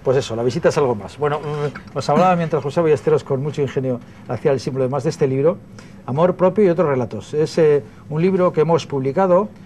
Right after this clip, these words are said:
con los relatos seleccionados del concurso que hemos hecho sobre relatos sobre hostelería, con la gente de la Ruz, donde estamos haciendo hoy el programa, ¿eh? Desde la calle Uribitarte, el número veinticuatro, donde estamos ahora,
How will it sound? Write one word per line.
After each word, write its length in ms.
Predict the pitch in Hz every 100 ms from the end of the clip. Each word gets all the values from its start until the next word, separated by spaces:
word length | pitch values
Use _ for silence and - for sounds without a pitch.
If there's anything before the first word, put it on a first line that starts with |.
| - -
con 220 | 156 175
los 140 | 165 127
relatos 280 | 156 -
seleccionados 680 | - 147 - 147 160 175 - - - - - - - - - - 127
del 260 | 135 139
concurso 460 | 139 135 175 156 143
que 60 |
hemos 180 | 143 135
hecho 200 | 135 165
sobre 320 | 139 151 151 123 - - -
relatos 580 | 139 143 160 180 - -
sobre 260 | 135 143 131
hostelería, 560 | 113 - 123 139 117 92 - -
con 260 | 135 139 139 - - - - - - - - -
la 140 | 131
gente 240 | - 135 -
de 40 |
la 100 | 131
Ruz, 180 | 127 151 - - - - - 123
donde 160 | 117
estamos 240 | - 143 131
haciendo 240 | 135 131
hoy 140 | 127 127
el 100 | 117
programa, 400 | 113 110 98 117
¿eh? 100 | 151 175 - - - -
Desde 220 | 117 101
la 80 | 117
calle 180 | 143 147
Uribitarte, 400 | 135 127 147 143
el 80 | 131
número 200 | 139 131
veinticuatro, 600 | 110 127 - 131 160 165 - - - -
donde 260 | 117 110
estamos 380 | 101 139 139 123
ahora, 320 | 131 135 151